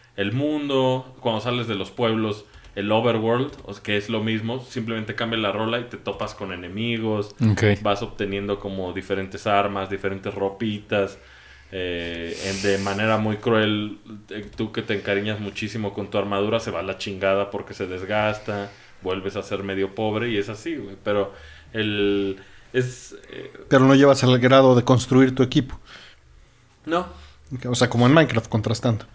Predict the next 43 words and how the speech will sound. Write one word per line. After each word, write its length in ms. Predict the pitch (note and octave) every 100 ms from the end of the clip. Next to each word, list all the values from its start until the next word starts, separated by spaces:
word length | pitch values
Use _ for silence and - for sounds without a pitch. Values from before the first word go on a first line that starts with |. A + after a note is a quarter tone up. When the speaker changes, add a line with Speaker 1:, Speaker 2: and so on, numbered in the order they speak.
| -
Speaker 1:
No, 280 | D3 E3+ E3
no, 220 | D3+ D3 D3
no, 240 | C#3+ C3+
no 260 | B2+ B2 B2+
es 200 | B2+ B2+
de, 240 | B2+ A2 G2
no 140 | A2
es 80 | G#2+
de 240 | A#2 G2+
pongo, 480 | F#2+ G#2+ G#2+ A2 -
bueno, 280 | C3+ E3+ D#3 C3+ - - - -
medio 340 | D#3+ D3 D3+
sí, 380 | D3+ A3 A#3 B3
sí, 240 | - F#3+ E3
sí 240 | F#3 F#3
hay, 240 | F3+ F3+ F3+ - - - - -
eh, 300 | C3+ B2 A#2
sí 140 | A#2+ C#3+
hay 100 | D3+
esta 480 | D#3 D#3 B2 G#2
mesita 500 | F#2+ F#2+ F#2+ B2+ B2
donde 640 | A#2 G#2+ G2 F#2 F2 F2 F2+
tú, 480 | - A#2 A#2 A#2 A#2 G#2+
eh, 200 | G2+ F#2
te 80 | G#2
pones 340 | - A#2 A#2+
como 420 | A#2+ A2 F#2+ F#2 F2
a, 680 | F2 F2 F2 E2+ F2 -
a 40 | F2
juntar 380 | G#2 G2 A2+
materiales 600 | B2 A#2+ A2+ G#2+ A2+ A#2+
y 40 | A2
hacer 300 | F#2 G#2 G2 G2 - - - - - - - -
otras 380 | A2+ A2+ A2 G#2
cosas, 320 | - G#2 F#2+
¿no? 160 | F2+ G#2+
O 160 | A#2+ G#2
sea, 220 | G#2 -
por 120 | A2
ejemplo, 320 | G#2 A2 A2+
tú 120 | - G#2+
puedes 220 | B2 A2+
decir, 340 | G#2 G#2+ G2